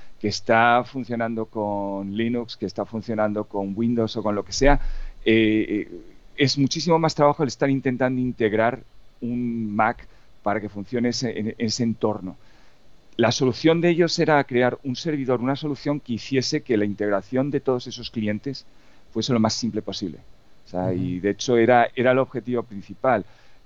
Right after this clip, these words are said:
Speaker 1: e intentar asegurarse, y no sé si la expresión es correcta, pero cuando dices, eh, de, de tener un mercado, eh, vertical, cubrir todos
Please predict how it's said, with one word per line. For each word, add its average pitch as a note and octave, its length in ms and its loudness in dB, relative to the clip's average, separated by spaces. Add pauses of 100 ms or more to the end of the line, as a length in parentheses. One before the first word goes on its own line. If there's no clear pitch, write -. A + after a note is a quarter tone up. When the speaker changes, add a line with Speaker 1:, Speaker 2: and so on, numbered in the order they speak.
(140)
Speaker 1:
e G#2 100 -2
intentar A2 680 0
asegurarse, D3 840 -2 (240)
y F2+ 580 -12
no G#2 120 -12
sé A2 140 -14
si A2+ 80 -10
la A2+ 80 -4
expresión G#2+ 360 -8
es G2 80 -10
correcta, G#2+ 360 -4
pero A#2 120 -4
cuando G2 180 -4
dices, F#2+ 260 -10
eh, F#2+ 320 -8
de, G2 140 -6
de G2+ 180 -6
tener G#2+ 400 2 (380)
un A2+ 120 4
mercado, G#2+ 800 4 (320)
eh, G2 280 -2
vertical, G2 520 -2 (280)
cubrir C#3+ 420 2 (160)
todos D3 420 4